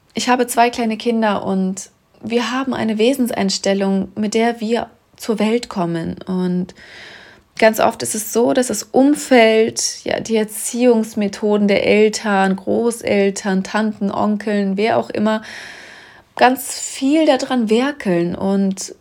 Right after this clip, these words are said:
ähm, viele Dinge werden als nicht richtig angesehen oder,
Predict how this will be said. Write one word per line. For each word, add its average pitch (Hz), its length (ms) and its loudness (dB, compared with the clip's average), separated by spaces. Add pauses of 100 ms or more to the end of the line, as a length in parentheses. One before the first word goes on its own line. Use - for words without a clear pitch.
ähm, 196 600 -2
viele 269 280 -4
Dinge 247 340 0
werden 226 260 0
als 208 280 -6
nicht - 320 -6
richtig 240 640 2
angesehen 220 800 2
oder, 185 520 -2